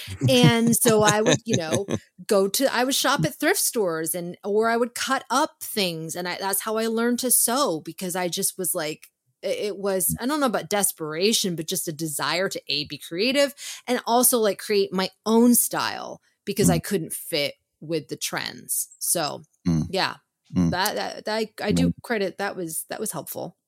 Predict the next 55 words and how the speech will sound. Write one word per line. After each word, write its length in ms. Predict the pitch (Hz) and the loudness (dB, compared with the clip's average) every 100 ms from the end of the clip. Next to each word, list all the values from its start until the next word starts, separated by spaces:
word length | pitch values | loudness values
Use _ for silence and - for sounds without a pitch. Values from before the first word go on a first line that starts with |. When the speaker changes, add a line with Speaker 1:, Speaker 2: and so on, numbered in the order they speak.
| _ _ _ | _ _ _
Speaker 2:
Yeah, 220 | 95 147 | 2 4
Speaker 1:
Um, 60 | 131 | 4
Speaker 2:
that's 180 | 147 - | 2 0
fascinating. 840 | - 87 160 - 87 73 73 87 | -2 2 2 2 2 2 0 4
Um, 460 | 123 113 107 78 - _ - | 6 6 4 -4 -12 _ -8
Speaker 1:
mm-hmm. 100 | 123 - _ _ 117 | -6 -8 _ _ 6
Speaker 2:
was 120 | 143 | 8
it 100 | 143 | 8
the 100 | 113 | 4
Breakfast 380 | 98 107 - 127 | 4 4 2 0
Club 200 | 143 131 | 4 6
in 100 | 135 | 6
particular? 600 | 139 117 123 160 151 170 131 | 4 2 4 6 6 6 2
I 60 | - | 4
mean, 100 | 202 | 8
like, 180 | 277 254 | 10 8
the 60 | - | 8
Speaker 1:
Ugh. 40 | |
Speaker 2:
Breakfast 320 | 151 - 135 | 6 6 2
Club 240 | - 123 98 | 6 6 6
v-, 300 | 78 92 87 | -2 -4 -2
r-, 180 | 98 98 - | 0 0 2
uh, 100 | 107 - | 4 6
is 160 | 107 | 4
almost 460 | - 113 127 113 107 | 6 6 6 6 4
like 160 | 90 | 4
a, 260 | 87 82 82 85 | 4 2 0 0
a 320 | 80 78 76 | 0 2 0
social 500 | 71 - 104 92 95 | -2 2 2 4 2
science 520 | 82 98 90 85 80 - | 2 4 4 2 0 2
test 340 | - 147 131 | 8 8 8
of, 60 | 147 | 6
Speaker 3:
Mm-hmm. 40 | |
Speaker 2:
like, 160 | 147 - - | 4 -2 4
"Fill 120 | 123 | 6
out 120 | 110 | 6
this 140 | 104 | 2
form, 320 | - 110 101 92 | 0 2 4 4
which 160 | 90 | 2
are 160 | 92 95 | 4 4
you?" 220 | 80 71 | 4 0
And 120 | 76 | -2
if 100 | 82 | -2
you 60 | 87 | 0
don't 180 | 95 - | 0 2
fit 160 | 104 | 4
in 180 | 92 85 | 4 4
there, 360 | 92 92 76 - - | 4 4 2 -4 -12
<laughs> 100 | - | -4
wow, 400 | 104 117 135 120 | 2 4 6 4
you're 200 | 90 78 | 2 -2
weird. 380 | 73 71 69 143 _ | -8 -8 -10 -14 _
Speaker 3:
Yeah. 160 | 117 214 | 4 6
Speaker 1:
Like, 220 | 196 - - - | 4 0 -6 -4
Speaker 3:
Yeah. 60 | 180 | -2